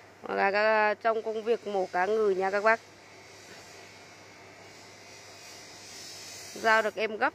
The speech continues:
từ rất nhiều lớp thép với nhau, kèm thêm vân đồng.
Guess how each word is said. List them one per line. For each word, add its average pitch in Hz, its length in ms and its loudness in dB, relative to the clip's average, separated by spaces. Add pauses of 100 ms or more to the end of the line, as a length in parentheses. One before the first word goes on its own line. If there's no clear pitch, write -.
từ 226 160 -6
rất 233 220 0
nhiều 220 220 2
lớp 202 240 2
thép 269 200 0 (160)
với 240 160 -2
nhau, 233 300 6 (920)
kèm 202 280 0
thêm 214 320 0
vân 214 220 0
đồng. 202 260 4